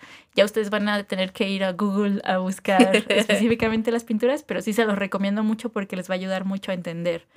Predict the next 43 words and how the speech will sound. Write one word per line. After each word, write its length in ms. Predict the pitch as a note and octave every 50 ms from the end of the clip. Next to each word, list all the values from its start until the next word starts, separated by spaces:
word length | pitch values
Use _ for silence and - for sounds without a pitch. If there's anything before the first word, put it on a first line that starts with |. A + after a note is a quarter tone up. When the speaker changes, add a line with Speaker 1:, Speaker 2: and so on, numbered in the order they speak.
| _ _ _ _ _ _ _ _
Speaker 1:
la 120 | - F#3+ F#3+
naturaleza 520 | F#3 F#3 - G3 F#3+ F#3+ F#3 F3+ - - G3+
de 40 | F#3+
lo 100 | F#3 F3
que 80 | -
estamos 340 | F3+ - - F#3 F#3 F#3 -
hablando. 460 | G#3 G3+ G3+ G#3 G#3+ A3+ C4+ A4 - -
Igual 300 | G#3 G3 F#3+ G3 G3 G3
ahí 120 | G3 G3+ G3+
en 80 | G3+ G3+
el 100 | G3+ G3+
Instagram 380 | G3+ - - G#3+ G3+ G3 F#3
voy 120 | F3+ F3+ F#3
a 80 | F3+
tratar 380 | - F#3+ F3+ E3+ - E3+ E3+ F3
de 280 | F3 F3+ F3+ - - _ _ _ _ _ _ _ _ _
subir 340 | - - G3+ F3+ F#3 F#3 F#3
algunas 260 | F#3 F3+ F3+ G3 F3+ F3+ F3+ F3+
Speaker 2:
Compartir 200 | - F3+ F3 E3+
ahí. 120 | F3 F3 E3
Speaker 1:
cosillas. 480 | D#3+ F3 - - G#3 F#3 F3 G3 F#3+ - - - - - -
Speaker 2:
Las 180 | - F3 - -
que 120 | - G3+
sí 160 | F#3+ - - F#3+
estén 280 | F3+ F#3 - G3+ G3+ G3
visibles. 640 | G3+ G3+ - F#3+ F3+ E3 D3+ - - - - - - - _ _ _ -
Speaker 1:
Todas 840 | - G#3 - - G3 - - - G3+ - _ - G#3+ - F4+ F#4 E4
están 20 |
Speaker 2:
Aptas 80 | - -
para 140 | D4 C#4 A#3
Speaker 1:
visibles. 380 | D4 - - A3+ G#3 G3 G3+ -
Speaker 2:
todo 80 | F3+
Speaker 1:
Bueno, 240 | C4 C#4+ C#4 B3+ A3+
sí, 180 | G#3 G#3 - A#3
no 100 | A#3+ B3+
es 60 | B3
Speaker 2:
público. 60 | A#3+
Speaker 1:
cierto. 220 | B3 G#3 - - G#3
Hay 100 | G#3 G#3+
unas 180 | A3+ A#3+ A#3+
que 100 | - -
sí 80 | G3+ A3
están 260 | F#3+ - - G3+ G#3